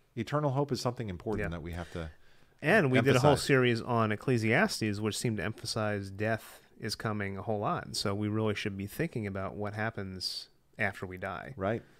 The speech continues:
Speaker 1: And not just death, but after that, there's a judgment
Speaker 2: Yeah.
Speaker 1: that we have to worry about. So, um, heaven is a great hope. Uh, it's a great hope in the New Testament, in the epistles. We have this hope of glory. It's, it's called our blessed hope. That's a motivator towards endurance today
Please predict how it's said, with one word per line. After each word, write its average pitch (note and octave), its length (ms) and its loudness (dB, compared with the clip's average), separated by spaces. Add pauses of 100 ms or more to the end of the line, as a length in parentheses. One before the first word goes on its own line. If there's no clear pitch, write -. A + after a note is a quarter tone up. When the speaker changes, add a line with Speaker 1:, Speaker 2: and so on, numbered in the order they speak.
(280)
Speaker 1:
And G2 140 -2
not A2 180 2
just A2 220 2
death, B2 260 2
but F#2+ 100 2
after A2+ 260 -2
that, C#3 280 -4
there's A#2+ 180 -4
a A#2+ 40 -4
judgment D3 500 -8
Speaker 2:
Yeah. B2+ 180 -2
Speaker 1:
that A#2+ 80 -4
we G2+ 60 -2
have G2 80 -6
to G#2+ 60 0
worry A2 160 6
about. G2+ 220 2 (460)
So, C3 540 10 (420)
um, G#2+ 600 4
heaven D3 280 4
is C#3+ 120 4
a A#2+ 40 4
great A2 260 8
hope. F2 300 0 (260)
Uh, F#2 300 -2
it's G2+ 140 -2
a G2 40 0
great G2+ 220 2
hope G#2+ 180 -2
in F#2+ 60 0
the F#2 80 -2
New G2 140 0
Testament, A2+ 560 -2
in G2+ 60 -4
the F#2+ 100 0
epistles. G#2 640 2 (240)
We G#2+ 100 0
have G#2+ 160 2
this G2+ 180 0
hope A#2+ 220 0
of F2+ 120 -2
glory. G2+ 440 4
It's, - 240 -10
it's G#2+ 140 -6
called F#2 220 2
our F2 120 4
blessed G2 400 2
hope. F#2+ 280 4 (460)
That's C3+ 220 4
a C3 80 4
motivator G2+ 720 4
towards G#2 480 2
endurance G2 540 2
today F2 400 0